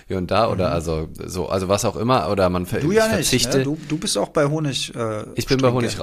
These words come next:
Speaker 1: raus,
Speaker 2: oder?
Speaker 1: äh, ja.
Speaker 2: Ja, ja.
Speaker 1: Ja, also wenn mal so ein Tropfen Honig irgendwo in einem Brot drin wäre und ich weiß nichts davon, ist okay, aber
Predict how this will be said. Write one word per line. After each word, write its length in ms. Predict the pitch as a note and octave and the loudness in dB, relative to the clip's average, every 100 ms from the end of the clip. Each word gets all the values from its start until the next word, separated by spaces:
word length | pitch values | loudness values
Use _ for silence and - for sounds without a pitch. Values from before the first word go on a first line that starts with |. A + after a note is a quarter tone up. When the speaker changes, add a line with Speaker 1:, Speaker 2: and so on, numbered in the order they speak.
| E2+ | 0
Speaker 1:
raus, 120 | E2+ | 0
Speaker 2:
oder? 200 | E3+ D2+ | -4 -10
Speaker 1:
äh, 160 | - D2 | -12 -8
ja. 160 | D#2 D2+ | -4 -2
Speaker 2:
Ja, 160 | A2 | -2
ja. 220 | A2+ - - - | -4 -12 -16 -14
Speaker 1:
Ja, 140 | D#2+ | -10
also 260 | - B2 C#3 | -2 0 2
wenn 160 | D3+ D3 - - | 0 0 -12 -14
mal 220 | G#2+ A2 B2+ | -2 0 2
so 100 | B2 | 0
ein 80 | A2 | -2
Tropfen 680 | - C#3 - D3+ D3 C#3+ A2+ | -2 -2 -2 -2 0 0 2
Honig 500 | C3 D#3 D3+ C#3+ - | 4 6 4 4 2
irgendwo 400 | C3+ D3+ B2+ A#2 | 2 2 2 0
in 60 | |
einem 100 | A2+ | 0
Brot 380 | G#2 G2+ C#3+ C#3+ | 0 2 2 2
drin 220 | C3+ C#3 B2+ | 0 2 4
wäre 680 | C3 C#3+ C3+ C3+ C#3+ C#3+ - A#2 | 6 6 4 6 6 4 -2 -6
und 140 | A#2 | -6
ich 100 | G#2 | 0
weiß 280 | G2 A2+ - | 4 4 2
nichts 140 | B2 | -2
davon, 440 | - G#2+ A2 G#2+ G2+ | -2 -2 0 0 0
ist 180 | G2 - | -2 -4
okay, 360 | G2 C3 C#3+ | -4 2 4
aber 260 | A#2+ A2+ | 6 6